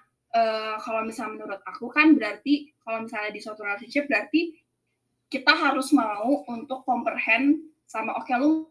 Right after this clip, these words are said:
mau apa, gue mau apa," kita diskusiin, terus kita effort bareng-bareng. Nah, frameworknya kayak gitu,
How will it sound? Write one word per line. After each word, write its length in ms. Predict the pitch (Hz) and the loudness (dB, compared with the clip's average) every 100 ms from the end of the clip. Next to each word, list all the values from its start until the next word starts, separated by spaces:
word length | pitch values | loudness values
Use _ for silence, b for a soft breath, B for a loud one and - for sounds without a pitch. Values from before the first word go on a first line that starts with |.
| - | 0
mau 140 | 294 | 0
apa, 320 | - - 214 233 | 0 -6 -6 -4
gue 140 | 262 | -2
mau 100 | 240 208 | -2 -4
apa," 400 | - 196 302 - | -6 -4 -4 -4
kita 160 | 262 | -12
diskusiin, 760 | 226 - 220 202 190 214 285 349 - _ _ _ | -14 -14 -18 -18 -12 -2 0 0 -4 _ _ _
terus 320 | 247 302 - | -4 -4 -4
kita 180 | - - 240 | -10 -4 -2
effort 200 | 277 262 | -2 -4
bareng-bareng. 600 | 233 233 247 277 277 294 214 | -6 0 2 2 0 -2 -2
Nah, 240 | 208 190 - | -4 -4 -8
frameworknya 380 | 226 220 240 294 | -10 -6 -2 0
kayak 140 | 262 254 | -2 -2
gitu, 260 | 302 311 | -2 -2